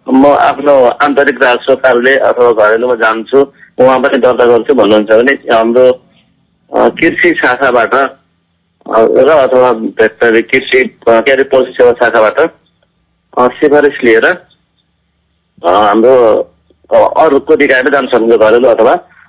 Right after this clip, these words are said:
आन्तरिक राजस्व कार्यालयमा गएर फर्म दर्ता गर्न सक्नुहुन्छ। अ, र अर्को जुन हाम्रो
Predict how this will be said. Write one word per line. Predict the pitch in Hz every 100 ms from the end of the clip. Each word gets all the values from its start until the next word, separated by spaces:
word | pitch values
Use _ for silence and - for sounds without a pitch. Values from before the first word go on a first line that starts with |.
| -
आन्तरिक | 131 131 135 131
राजस्व | 120 - -
कार्यालयमा | - 117 117 113
गएर | 113 110 123
फर्म | - - - 120 117
दर्ता | 113 98
गर्न | 107 107
सक्नुहुन्छ। | 110 107 92 95 90 87
अ, | - - _ _ _ _ _ _ _ _ - 226
र | 269
अर्को | 285 165 - 156 165
जुन | 156
हाम्रो | 143